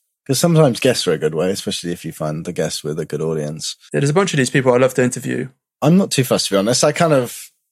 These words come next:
Speaker 1: I don't mind, like, I like the podcast between two SaaS founders, and I like it when they sparingly invite a guest, like, to cover a slot and stuff.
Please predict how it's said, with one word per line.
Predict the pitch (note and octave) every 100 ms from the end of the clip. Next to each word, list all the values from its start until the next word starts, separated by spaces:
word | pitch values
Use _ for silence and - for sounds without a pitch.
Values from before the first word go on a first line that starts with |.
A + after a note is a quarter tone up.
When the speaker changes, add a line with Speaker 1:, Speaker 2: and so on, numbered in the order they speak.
| _ _
Speaker 1:
I | B2
don't | E3 C3+
mind, | C#3 B2+ B2 A2+
like, | A2 G#2+ - - _ _ _ _ -
I |
like | C3+ D#3+ D3+
the | A#2+
podcast | A2+ - C3 A#2 A2+ G2+ -
between | F#2+ G2 F#2+
two | - G2
SaaS | - F#2
founders, | - D2+ C#2+ C#2+ D2 - -
and | F2 D#2 - - _
I | G2+
like | G2+ -
it |
when | E2+
they | F2
sparingly | - - - F#2 F2+ F2 F2 D2+ D#2
invite | F2+ F2 D#2 -
a |
guest, | - D#2 - - - _ _
like, | - -
to | -
cover | - - E2+
a |
slot | - - D#2+ C2+
and | F#2+
stuff. | - D2+ - -